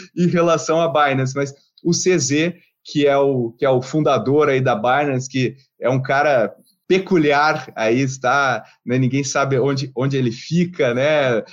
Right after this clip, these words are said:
no mundo, ele fica girando, enfim, é um outro <laughs> personagem,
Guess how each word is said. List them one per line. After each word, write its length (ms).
no 160
mundo, 480
ele 160
fica 280
girando, 500
enfim, 200
é 80
um 120
outro 300
<laughs> 0
personagem, 800